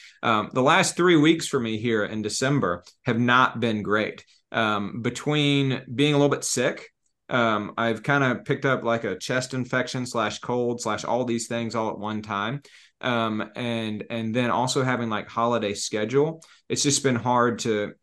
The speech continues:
I mean, you talk about flux. It's been very hard for me to nail down a consistent routine over the course of the past three weeks. It's funny, as I was thinking about resolutions and things I wanna resolve for next year,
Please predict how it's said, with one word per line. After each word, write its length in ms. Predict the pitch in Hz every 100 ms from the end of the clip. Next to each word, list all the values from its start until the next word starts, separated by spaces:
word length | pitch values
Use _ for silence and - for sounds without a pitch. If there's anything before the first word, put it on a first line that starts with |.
| _ _
I 60 | 131
mean, 280 | 120 113 107
you 160 | 131
talk 140 | 135 127
about 240 | 113 -
flux. 420 | - 139 92 - -
It's 100 | 110
been 180 | 123 113
very 320 | 127 135 123
hard 320 | 123 120 113
for 100 | 110
me 220 | 107 107
to 280 | 107 104 98
nail 340 | 87 107 113 107
down 480 | 101 107 104 101
a 80 | 92
consistent 520 | 90 98 - 107 101
routine 420 | 90 95 110 104 87
over 180 | 95
the 80 | 95
course 200 | - 95
of 120 | 92
the 80 | 85
past 200 | 87 87
three 100 | 87
weeks. 300 | 90 104 - - - _ -
It's 160 | 117
funny, 320 | - 147 143
as 180 | 120 123
I 100 | 123
was 160 | 113 -
thinking 300 | 151 139 139
about 280 | 117 101 104
resolutions 640 | 123 113 113 139 131 117
and 140 | 110 107
things 200 | 117 113
I 60 |
wanna 180 | 107 104
resolve 540 | 98 95 107 113 113
for 100 | 113
next 300 | 110 110 -
year, 340 | 120 127 101